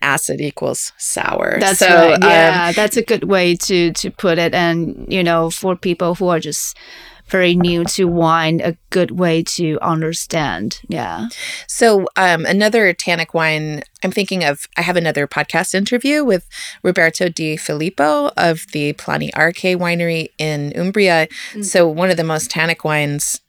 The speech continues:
Speaker 1: ever, and certainly also in Italy, is, uh, a Sagrantino.
Speaker 2: Mm.
Speaker 1: So that can be,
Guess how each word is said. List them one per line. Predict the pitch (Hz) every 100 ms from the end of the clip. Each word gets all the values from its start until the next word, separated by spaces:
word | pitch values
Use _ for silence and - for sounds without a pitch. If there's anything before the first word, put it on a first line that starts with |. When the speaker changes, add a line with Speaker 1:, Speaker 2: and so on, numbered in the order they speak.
| _
Speaker 1:
ever, | - 180 139 147
and | 156 143
certainly | - - 160
also | 151 147 156
in | 147
Italy, | 156 170 156 135
is, | - 147 135 -
uh, | 139 107 101 110
a | -
Sagrantino. | - 165 160 135 - 165 151 107 -
Speaker 2:
Mm. | 196 175 165
Speaker 1:
So | - 196
that | 180 -
can | 165
be, | 147 127 135